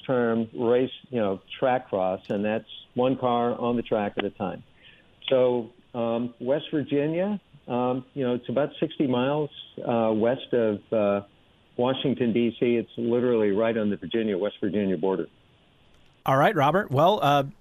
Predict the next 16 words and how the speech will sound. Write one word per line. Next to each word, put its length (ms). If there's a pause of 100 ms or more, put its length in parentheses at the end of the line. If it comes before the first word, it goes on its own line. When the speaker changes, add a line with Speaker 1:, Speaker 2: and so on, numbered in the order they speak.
(160)
Speaker 2:
thanks 340
for 260
the 160
information, 760
and, 360
uh, 200
we 140
look, 300
uh, 160
forward 320
to 160
hearing 200
how 140
the 100
event 200
goes. 380